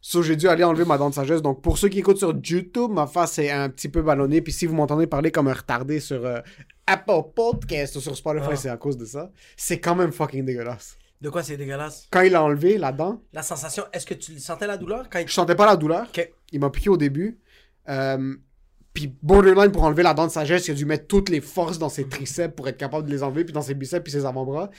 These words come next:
Speaker 1: Il est en train de pousser sa vie. Les outils étaient en train de briser dans ma
Speaker 2: Ouais.
Speaker 1: dent, puis il était comme, « Là, pour Émile, on va utiliser ça, mais pour les prochains, il faut qu'on arrête d'utiliser ça. » Puis là, il remettait l'outil dans le truc, puis là, zzz, puis là, il, je le revoyais, puis j'étais en train de comprendre tout ce qui se passait autour de moi. Ça finit.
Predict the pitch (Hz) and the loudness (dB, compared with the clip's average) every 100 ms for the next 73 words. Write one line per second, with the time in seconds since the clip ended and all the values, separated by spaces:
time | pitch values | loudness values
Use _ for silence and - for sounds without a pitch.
0 | - 151 165 165 180 180 - - 175 - | -14 -8 -2 -2 0 -2 -4 -12 -8 -2
1 | 208 165 139 147 196 - _ _ _ 156 | -2 -2 -6 -8 -12 -16 _ _ _ 0
2 | 180 156 170 240 220 170 180 180 143 170 | 2 2 0 0 0 0 0 -2 -2 -4
3 | 147 196 196 139 131 175 165 196 156 156 | 2 4 4 2 0 -2 -4 -4 -6 -6
4 | 123 - - - - - - - - - | -8 -12 -14 -12 -10 -10 -10 -10 -10 -12
5 | - - - - - _ - 202 190 156 | -14 -18 -20 -20 -20 _ 0 6 6 6
6 | 180 185 147 143 143 139 139 175 147 143 | 6 4 2 -2 -6 -6 -4 -2 -2 -2
7 | 139 143 139 170 165 151 147 131 151 147 | -4 -4 -2 -2 -2 -4 -4 -4 -4 -6
8 | - 143 143 139 156 156 160 160 160 156 | -8 -4 -2 -2 -4 0 2 2 0 2
9 | 185 170 160 202 165 151 151 180 180 185 | 2 0 -2 -2 0 0 0 0 2 0
10 | 196 220 240 247 254 226 185 185 165 160 | 0 -4 -6 -6 -6 0 2 2 0 2
11 | 170 156 165 190 214 196 170 156 196 196 | 2 4 6 8 6 4 0 4 2 2
12 | 156 175 170 - 196 202 196 175 160 175 | 0 2 0 0 -4 -4 -6 -2 0 0
13 | 170 160 143 156 175 202 _ _ _ 180 | 0 0 0 -2 -4 -8 _ _ _ 0
14 | 165 180 175 220 240 | 0 0 0 0 -2